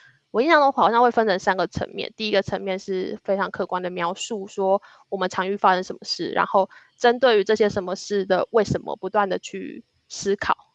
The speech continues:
假设为什么他今天的，他今天突然跟我说了什么话，然后我们就去思考那个原因可能性是什么，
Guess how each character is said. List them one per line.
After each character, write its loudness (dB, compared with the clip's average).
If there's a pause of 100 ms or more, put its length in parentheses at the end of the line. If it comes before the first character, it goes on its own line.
(220)
假 -2
设 2 (360)
为 4
什 -2
么 -2
他 4
今 -4
天 0
的， -2 (120)
他 0
今 -2
天 -2
突 -2
然 2
跟 0
我 -2
说 -2
了 0
什 -12
么 -12
话， 0 (320)
然 2
后 4
我 -2
们 -6
就 -6
去 -2
思 0
考 -4
那 -2
个 0
原 -2
因 -6
可 0
能 -4
性 -6
是 -4
什 -10
么， -10